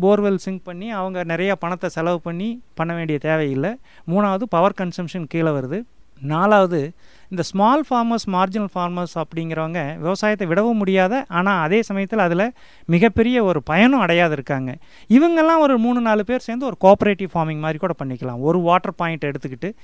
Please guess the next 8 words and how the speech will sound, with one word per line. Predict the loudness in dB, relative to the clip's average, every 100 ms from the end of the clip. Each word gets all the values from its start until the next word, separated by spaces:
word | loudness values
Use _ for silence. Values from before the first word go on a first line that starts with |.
| -20 -6
அந்த | 0 2 2 2
பாயிண்ட்லேருந்து | -2 -2 -2 0
ஒரு | 0 -2 -4
storage | -2 -2 -4 -6
பாயிண்ட்ல | -6 -6 -6
தண்ணியை | -6 -4 -6
விட்டு | -6 -10 -12 -14 0
அவங்களுக்குள்ள | 2 2 -2 -4